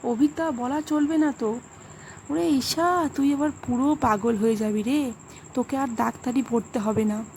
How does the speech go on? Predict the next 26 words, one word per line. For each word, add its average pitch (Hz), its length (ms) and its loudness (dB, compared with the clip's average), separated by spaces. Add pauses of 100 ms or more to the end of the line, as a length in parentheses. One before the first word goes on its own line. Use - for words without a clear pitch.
(300)
এইটুকু 262 540 2
মাথায় 277 560 2
আর 277 180 -2
কত 240 360 -4 (120)
চাপ 269 240 -2
নিবি 226 260 2
বলতো? 262 420 -2 (580)
ঈশা 285 240 -2
মনে 247 260 2
মনে 277 420 4
এইসবই 247 420 -2
বিড়বিড় 214 340 -2
করতে 208 300 -4
লাগলো। 208 320 -4 (1700)
আজকের 254 380 0
পর্বটা 277 460 0
এখানেই 240 420 -4
শেষ 254 260 -4
করছি। 277 440 -4 (320)
আশা 254 220 -4
করি 311 340 0
এই 262 140 0
ফুলশয্যা 262 760 -2
রাতটা 240 380 -4
ভালো 220 240 -2
লেগেছে। 233 480 -4